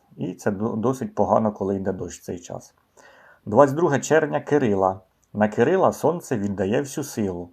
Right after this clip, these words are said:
Це день сонцестояння літнього. Зацвіла липа, липа, значить, буде тепле й сонячне літо. Двадцять четверте червня, Варфоломія й Варнави.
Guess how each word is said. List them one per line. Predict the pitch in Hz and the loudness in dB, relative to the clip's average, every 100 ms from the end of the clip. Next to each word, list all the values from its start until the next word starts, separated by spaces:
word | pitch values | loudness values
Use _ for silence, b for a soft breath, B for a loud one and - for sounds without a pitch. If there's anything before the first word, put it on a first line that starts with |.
| b b | b b
Це | - 101 | -10 0
день | 123 180 | 2 0
сонцестояння | - 120 135 139 135 - 131 98 92 95 | 0 0 0 -2 -4 -4 0 0 -2 -4
літнього. | 95 95 95 90 90 - _ _ - | -6 -6 -8 -8 -8 -10 _ _ -4
Зацвіла | 104 104 123 127 | -2 -2 2 4
липа, | 131 190 202 101 - _ - 107 104 _ - | 4 2 0 0 -2 _ -20 -16 -16 _ -2
липа, | 117 190 147 101 | 0 2 2 2
значить, | 95 110 107 | 2 -2 -2
буде | 98 113 104 | -4 -2 -2
тепле | 98 117 160 160 156 | 2 4 4 0 -6
й | |
сонячне | - 101 104 101 117 | -4 -2 -2 -2 -4
літо. | 104 95 - - - _ b b b b b | -4 -6 -12 -20 -20 _ b b b b b
Двадцять | 110 147 165 160 | 4 4 4 -4
четверте | - 156 - 104 | 4 4 6 0
червня, | - 104 95 95 | 2 2 2 -2
Варфоломія | 92 117 - 113 110 123 156 147 | 0 0 0 0 2 0 -2 -2
й | |
Варнави. | 113 123 123 113 85 80 | 2 2 4 4 2 -6